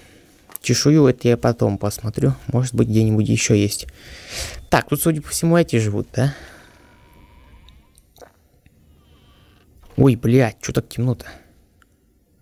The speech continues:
А можно как-то факел зажечь?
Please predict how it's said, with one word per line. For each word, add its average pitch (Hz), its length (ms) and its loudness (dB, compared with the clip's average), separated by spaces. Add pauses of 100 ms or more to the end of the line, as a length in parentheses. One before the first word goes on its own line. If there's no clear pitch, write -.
(720)
А 113 160 2
можно 156 520 2
как-то 120 300 -2
факел - 380 -4
зажечь? - 500 -6